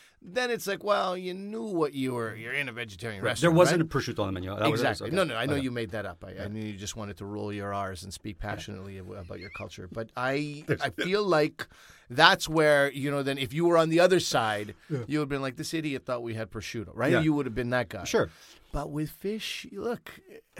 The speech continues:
Speaker 1: so many vegetarians, occasionally I'll have fish,
Speaker 2: Right.
Speaker 1: or just full out call themselves vegetarians,
Speaker 2: Yeah.
Speaker 1: but still eat fish.
Speaker 2: Yeah.
Speaker 1: So, yes, I'm with you.
Speaker 2: Great.
Speaker 1: I don't like being
Speaker 2: Great.
Speaker 1: with you. I'm not comfortable in
Speaker 2: Fair
Speaker 1: this
Speaker 2: enough.
Speaker 1: space,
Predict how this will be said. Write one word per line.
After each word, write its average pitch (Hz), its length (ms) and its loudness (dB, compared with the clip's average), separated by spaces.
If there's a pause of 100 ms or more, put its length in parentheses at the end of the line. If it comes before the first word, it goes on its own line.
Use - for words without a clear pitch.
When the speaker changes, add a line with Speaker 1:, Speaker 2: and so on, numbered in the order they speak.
(140)
Speaker 1:
so 240 560 10
many 151 360 4
vegetarians, 110 840 -2 (460)
occasionally 113 500 -4
I'll 104 140 -4
have 104 180 -6
fish, 107 240 -6
Speaker 2:
Right. 95 160 -2 (140)
Speaker 1:
or 247 80 4
just 269 220 -2
full - 480 0
out 247 200 2
call 143 180 2
themselves 110 400 -4
vegetarians, 110 580 -2
Speaker 2:
Yeah. - 40 -16 (220)
Speaker 1:
but 113 280 0
still 101 240 -6
eat 82 120 -18
fish. - 180 -16
Speaker 2:
Yeah. 117 140 -6 (640)
Speaker 1:
So, 180 600 10
yes, 151 520 -4 (140)
I'm 135 160 -2
with 131 160 0
you. 110 220 -4
Speaker 2:
Great. 110 260 4
Speaker 1:
I 143 40 6
don't 160 120 8
like 185 200 8
being 226 200 6
Speaker 2:
Great. 214 40 2
Speaker 1:
with 214 100 0
you. 226 200 4
I'm 147 100 0
not 123 140 2
comfortable 202 440 2
in 208 40 6
Speaker 2:
Fair 160 80 10
Speaker 1:
this 160 80 8
Speaker 2:
enough. 220 100 4
Speaker 1:
space, 202 280 4